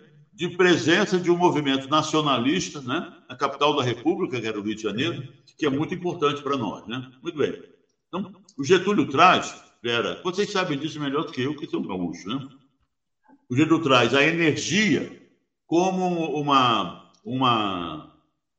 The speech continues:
uma base do desenvolvimento brasileiro e da soberania nacional, né? Porque nós nunca tivemos energia, né? Não tínhamos carvão, e pa-, a nossa energia, na verdade, quem construiu o Brasil foi o braço escravo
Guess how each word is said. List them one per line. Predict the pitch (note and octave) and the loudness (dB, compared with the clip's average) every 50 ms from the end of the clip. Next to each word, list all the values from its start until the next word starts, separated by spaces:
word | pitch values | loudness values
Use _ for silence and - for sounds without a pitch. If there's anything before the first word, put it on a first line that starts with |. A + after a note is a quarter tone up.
| _ _ | _ _
uma | - G#2 A2+ A#2 A#2 A2+ G#2+ G#2 G2 F#2+ F2+ F2+ E2+ F2 | -12 -8 -4 -2 -2 0 0 0 -2 -2 -4 -6 0 4
base | A#2+ D3+ F3 G3 F#3+ E3+ - A#2 G#2 - - - - _ _ | 8 10 10 10 10 8 4 -2 -6 -6 -8 -14 -20 _ _
do | - E3 | -8 -4
desenvolvimento | D3 E3+ F3+ D#3+ F#3+ F3+ E3+ F3 E3+ E3+ - E3+ - - - _ _ _ _ _ _ _ _ _ | -2 -2 2 4 2 2 2 2 -2 -4 -4 -6 -10 -12 -16 _ _ _ _ _ _ _ _ _
brasileiro | - C#3+ D3+ D#3 D#3+ E3+ D3+ C3+ C#3+ D#3 D#3+ | -6 -4 -2 0 0 2 4 4 4 4 2
e | D#3 | 0
da | E3 E3 | -2 -2
soberania | - E3 D3+ D#3+ D3+ D3 C3 C3 C#3 C#3+ | -2 -4 -2 -2 -2 0 0 0 0 -2
nacional, | D#3 D3 D#3 F3+ D#3 B2 G2 F2 E2 F2 - - - | -2 -4 -4 -6 -6 -4 -4 -4 -6 -8 -14 -16 -12
né? | G2 C3 - - | -12 -12 -12 -14
Porque | - _ - | -12 _ -4
nós | E3+ F#3+ G3 G3 | -2 -2 -2 -2
nunca | G3+ F#3+ G3 G3 | -2 -2 -2 -2
tivemos | F#3+ - D#3 F3+ F#3 F#3 D3 | -2 0 0 0 0 2 0
energia, | E3+ E3 D#3 C#3+ B2+ C3 C#3 E3+ D#3 A#2+ G#2+ - - | 0 0 0 -2 -4 -2 -2 -2 -2 -2 -2 -4 -6
né? | - D3+ - - - - - _ _ _ | -6 -6 -6 -6 -10 -18 -20 _ _ _
Não | - D3 | -12 -10
tínhamos | - - D#3+ C#3+ C3 - | -6 -4 -2 -2 -2 0
carvão, | - D3 B2+ A#2 A2+ C3+ D#3 F3 F#3+ F3+ F3+ - - - - _ _ _ _ _ _ _ - | 2 4 4 4 4 2 2 2 2 -2 -4 -8 -14 -20 -20 _ _ _ _ _ _ _ -4
e | D3+ D3+ | -4 -2
pa-, | D3+ F3 D#3+ C#3 D3+ D3+ | 0 0 2 4 4 4
a | |
nossa | D#3+ F3+ F3+ D#3+ - | 4 4 4 4 2
energia, | D#3 D#3 D3+ C#3 A#2+ - F3 F3+ | 0 0 0 0 2 2 0 0
na | E3+ D#3 | 0 0
verdade, | C3+ C#3+ C3+ B2+ C#3 E3 - A#2+ - - | 0 2 2 2 0 0 -2 -2 -4 -4
quem | - D3 C#3 | -4 -6 -4
construiu | D3+ D3 C3 - - C#3 C3+ | -4 -6 -6 -4 -2 -2 -2
o | B2+ | 0
Brasil | C3 C#3 C3 A#2+ D#3 E3+ | 0 0 0 0 0 2
foi | E3 G3+ G#3 | 4 4 4
o | F#3+ | 4
braço | F3 F#3+ F#3 F3+ - | 4 2 2 0 -2
escravo | - - - C3 D3 F3 F3+ - - - - - | -6 -4 2 4 6 6 6 4 0 -4 -12 -18